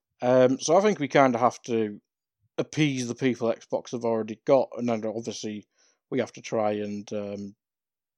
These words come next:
bring new people in. And I think that's kinda where Game Pass Ultimate and xCloud kind of is, 'cause I think that, that's Xbox's best-selling thing at the minute. It's, it's the best selling point of Xbox is Game Pass,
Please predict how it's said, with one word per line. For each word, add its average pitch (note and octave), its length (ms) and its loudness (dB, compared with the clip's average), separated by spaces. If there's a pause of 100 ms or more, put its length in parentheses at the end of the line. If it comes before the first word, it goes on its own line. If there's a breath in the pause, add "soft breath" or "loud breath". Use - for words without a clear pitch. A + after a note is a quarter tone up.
(580)
bring B2 240 2
new A#2 180 0
people A2+ 400 -4
in. B2+ 240 4 (400 loud breath)
And E3 140 4
I - 20 8
think B3 240 4
that's D#3+ 180 2
kinda C3+ 300 4
where A2+ 400 2 (560)
Game B2+ 260 6
Pass A#2+ 280 -4
Ultimate A#2 400 -2
and A#2+ 100 -2
xCloud A#2 600 -2
kind A#2 340 0
of A2 180 -4 (220)
is, G#3 300 2
'cause - 260 -6 (840 loud breath)
I D#3 60 -2
think F3 300 4 (560)
that, D3+ 240 4 (240)
that's F3 260 4
Xbox's C3 640 0 (240)
best-selling A#2+ 540 4
thing D3 200 4
at G#2+ 80 -4
the A2+ 60 -6
minute. G#2+ 280 -2 (200)
It's, C3+ 240 -6
it's C#3+ 220 -4
the C#3+ 120 -8
best C3+ 320 4
selling A#2 300 2
point A#2 240 -2
of A2 60 -6
Xbox A2 500 -6
is B2 120 -2
Game A2+ 300 -2
Pass, - 480 -4